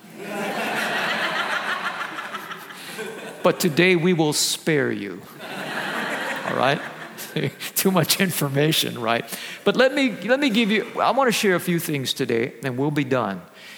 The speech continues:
Because in this season of Amazing Grace, I've spoken over many years. I say, if you can be brief and amazing, that's great. If you can't be brief and amazing, just be brief. Amen? <laughs> So, we're going to respect your time. Our church started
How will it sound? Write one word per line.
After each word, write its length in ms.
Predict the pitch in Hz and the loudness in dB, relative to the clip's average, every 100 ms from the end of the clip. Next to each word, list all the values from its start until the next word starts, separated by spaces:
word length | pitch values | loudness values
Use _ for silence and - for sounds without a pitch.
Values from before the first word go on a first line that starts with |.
| - | 0
Because 340 | 202 180 208 226 | 2 4 4 4
in 160 | 269 | 2
this 180 | 277 240 | 2 2
season 380 | - 240 202 196 | 4 4 4 4
of 100 | 170 | 4
Amazing 480 | 156 165 175 160 147 | 4 4 4 2 2
Grace, 380 | 151 143 143 | 2 2 2
I've 160 | - 156 | 2 2
spoken 460 | - 208 214 208 175 | 2 2 4 2 2
over 200 | 156 156 | 2 2
many 280 | 156 170 | 4 4
years. 340 | 165 156 139 143 | 6 4 4 2
I 40 | |
say, 180 | - 156 | 2 0
if 260 | 135 143 131 | 2 0 2
you 160 | 208 | 2
can 180 | 254 220 | 2 2
be 120 | 180 | 2
brief 320 | 131 160 208 196 | 2 2 2 2
and 100 | 156 | 0
amazing, 600 | 147 156 156 123 117 101 - - - _ - | 2 2 2 0 -6 -10 -20 -20 -20 _ -2
that's 240 | 131 - | -2 -2
great. 400 | 123 120 117 110 - | -2 -2 -2 -4 -8
If 140 | - | -6
you 80 | 131 | -2
can't 300 | - 185 175 | 4 4 4
be 120 | 170 | 0
brief 320 | 135 156 151 | 2 0 2
and 80 | 143 | -2
amazing, 480 | 131 131 123 131 117 | 0 0 0 -2 -2
just 240 | 131 - | -2 -2
be 100 | 127 | -4
brief. 540 | 107 120 101 - - - _ - - | -2 -2 -2 -6 -14 -20 _ -10 -4
Amen? 380 | 139 147 170 160 | 0 2 2 0
<laughs> 680 | - - - - - - - | -8 -12 -12 -14 -14 -14 -4
So, 400 | - 151 123 92 - - - | 0 2 2 0 -12 -12 0
we're 120 | 156 | 2
going 200 | 170 170 | 4 4
to 80 | 160 | 4
respect 540 | 143 143 - 156 - | 2 0 2 2 2
your 160 | 143 139 | 0 0
time. 420 | - 131 101 95 - - - - - - - - - - | 0 0 0 -4 -12 -20 -20 -20 -20 -20 -20 -10 -8 0
Our 120 | 170 | 2
church 240 | 233 226 | 4 2
started 520 | - 208 180 170 196 | 2 4 4 4 2